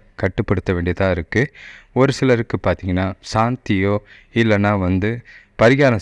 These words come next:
செய்கிறதுக்கோ இறை வழிபாடு செய்கிறதுக்கு உண்டான செலவுகள் இருக்கு. கொஞ்சம் கவனமா பார்த்து செலவுக்கு, செலவுகளை கையாளுறது நல்லது. ஆரோக்கியத்தை பொறுத்தளவுக்கு சீதோஷ்ண நிலை காரணமா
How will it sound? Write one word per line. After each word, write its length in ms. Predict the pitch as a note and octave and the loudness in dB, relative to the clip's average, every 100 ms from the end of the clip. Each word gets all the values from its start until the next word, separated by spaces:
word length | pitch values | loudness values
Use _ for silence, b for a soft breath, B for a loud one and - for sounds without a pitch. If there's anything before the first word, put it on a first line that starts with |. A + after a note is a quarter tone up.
| - | -2
செய்கிறதுக்கோ 580 | F#2+ F2+ - - A2 G#2+ | -2 -2 -4 -2 0 2
இறை 200 | G#2 C3 | 0 2
வழிபாடு 840 | B2 G2+ G#2 _ _ - F#2+ F#2 - | 0 -2 -4 _ _ 0 0 0 0
செய்கிறதுக்கு 380 | G2 F2 F2+ - | 0 0 -2 0
உண்டான 300 | F#2 F#2+ A#2+ | 0 0 -2
செலவுகள் 520 | - F2+ G#2 G#2+ G#2 | -2 0 0 0 0
இருக்கு. 460 | F#2 E2+ A#2+ C#3 - | 0 -2 -4 -6 -4
கொஞ்சம் 440 | G#2+ A#2 C#3 B2+ | -2 -2 -2 -4
கவனமா 420 | F#2+ F#2 G2 G#2 A2+ | -2 0 0 -2 -2
பார்த்து 380 | - F2+ - A#2+ | -2 -2 -2 -6
செலவுக்கு, 480 | - E2+ E2+ - - - | -4 -6 -6 -8 -16 -10
செலவுகளை 520 | - G#2 A2 G2+ A#2+ - | -2 -2 0 -2 -2 -2
கையாளுறது 540 | F2+ F2 E2 D#2+ G#2+ | -2 0 -2 -2 -4
நல்லது. 600 | D3 G2+ E2 D#2+ E2 G2 - B B B B B | -2 -2 -2 -2 -2 -4 -6 B B B B B
ஆரோக்கியத்தை 540 | - C#3+ D#3+ C3+ A2 G2+ | 2 4 4 2 0 -2
பொறுத்தளவுக்கு 680 | G2+ - F#2 F2+ E2+ D3+ F3+ _ B B B - | -4 -2 -2 -4 -4 -4 -4 _ B B B 0
சீதோஷ்ண 360 | D#3+ D3+ - | 2 2 2
நிலை 380 | A#2 G#2 G2+ G2+ | 0 2 2 0
காரணமா 560 | - F#2 F2 F2 G2 | 0 -2 -2 -2 -2